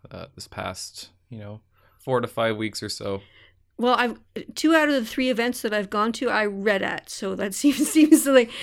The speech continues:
Speaker 2: so yeah, ca-, uh, there was a, a launch of, uh, issue four of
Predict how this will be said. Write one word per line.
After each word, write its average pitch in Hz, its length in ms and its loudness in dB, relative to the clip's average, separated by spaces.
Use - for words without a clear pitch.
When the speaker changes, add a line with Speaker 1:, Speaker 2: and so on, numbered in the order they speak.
Speaker 2:
so - 180 0
yeah, 220 260 0
ca-, 240 240 -6
uh, 214 180 2
there 214 220 2
was 208 180 0
a, 196 200 0
a 202 100 0
launch 214 400 0
of, 208 220 -2
uh, 196 240 0
issue 220 400 -4
four 220 340 0
of 190 300 -4